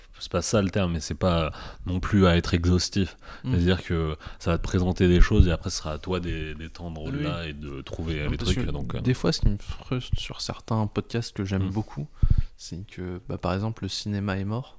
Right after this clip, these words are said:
Speaker 1: Mm.
Speaker 2: qui dure une heure. Bah, en fait, c'est que j'ai l'impression que, tu vois, qu'il, pour, c'est que, en fait, vu que c'est un truc de radio,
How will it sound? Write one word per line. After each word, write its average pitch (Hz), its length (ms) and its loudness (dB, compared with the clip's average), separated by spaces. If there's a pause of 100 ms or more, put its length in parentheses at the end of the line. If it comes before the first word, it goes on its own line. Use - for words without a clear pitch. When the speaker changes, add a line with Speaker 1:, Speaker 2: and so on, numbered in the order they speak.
Speaker 1:
Mm. 98 100 -4 (400)
Speaker 2:
qui - 160 -10
dure 95 420 -2 (220)
une 110 140 -4
heure. - 360 -8 (240)
Bah, - 60 -8
en 107 60 -6
fait, 135 180 -6
c'est 120 160 -6
que 101 60 -8
j'ai 101 80 -2
l'impression 107 440 -4
que, 127 80 -8
tu - 80 -14
vois, 120 120 -8
qu'il, - 240 -18 (220)
pour, - 280 -4 (360)
c'est - 200 -10
que, 92 300 -8
en 110 80 -6
fait, 123 200 -6
vu 104 120 -10
que - 80 -10
c'est - 100 -8
un 98 120 -4
truc - 280 -12
de 104 60 0
radio, 101 440 -2